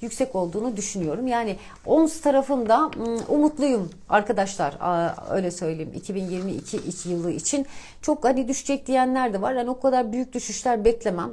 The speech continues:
E, hep sınırlı düşüşler, e, oldu. Zaten hep yatay gitti, e, iki bin yirmi bir yılı içerisinde. Gerçekten kötü bir sene geçirdi aslına bakarsanız ons altın. E, her şeyin prim yaptığı, her şeyin değerlendiği, aslında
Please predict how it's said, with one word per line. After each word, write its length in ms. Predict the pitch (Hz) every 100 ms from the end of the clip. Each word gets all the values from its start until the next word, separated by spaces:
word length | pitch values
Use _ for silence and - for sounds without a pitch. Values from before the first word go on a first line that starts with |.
| -
E, 300 | 202 196 196 214
hep 140 | 226
sınırlı 400 | - 247 240 247
düşüşler, 560 | 220 214 - 180 151 -
e, 300 | 180 165 160
oldu. 440 | 127 170 165 226 226 -
Zaten 320 | - 220 220
hep 140 | 226 202
yatay 340 | 208 214 214
gitti, 420 | 190 196 175 185 - - -
e, 160 | 180
iki 240 | - - 185
bin 240 | 180 180 104
yirmi 560 | 143 139 165 170 170
bir 100 | 190
yılı 220 | 175 160
içerisinde. 760 | 156 - 170 160 - 170 190 240 - - -
Gerçekten 440 | 233 233 196 240
kötü 220 | 226 226
bir 40 | 202
sene 240 | - 175
geçirdi 380 | 165 165 160 -
aslına 320 | 147 - 165
bakarsanız 640 | 165 165 151 - 160 156 - - -
ons 320 | 180 180 -
altın. 360 | 185 165 240 254 - - - -
E, 380 | 185 185 180 175
her 160 | 240
şeyin 300 | 262 240 220
prim 320 | 214 202 208
yaptığı, 340 | 190 175 - 180
her 180 | 185 226
şeyin 340 | - 220 208
değerlendiği, 720 | 190 190 196 185 180 175 208
aslında 460 | 190 196 208 214